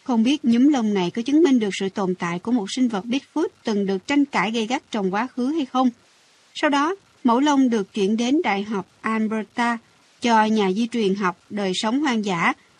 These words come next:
David Coleman phân tích A D N và xem đối chiếu với dữ liệu về các sinh vật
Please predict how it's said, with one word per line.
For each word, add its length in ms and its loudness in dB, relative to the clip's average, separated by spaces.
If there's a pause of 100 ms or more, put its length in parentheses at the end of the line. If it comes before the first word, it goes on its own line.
David 260 -2 (160)
Coleman 520 0 (480)
phân 200 0
tích 200 -4
A 160 -4
D 60 -6
N 240 -4 (340)
và 140 -2 (120)
xem 340 2
đối 200 2
chiếu 380 0 (100)
với 320 0
dữ 140 0
liệu 280 0
về 440 -2
các 200 -4
sinh 240 -2
vật 180 -4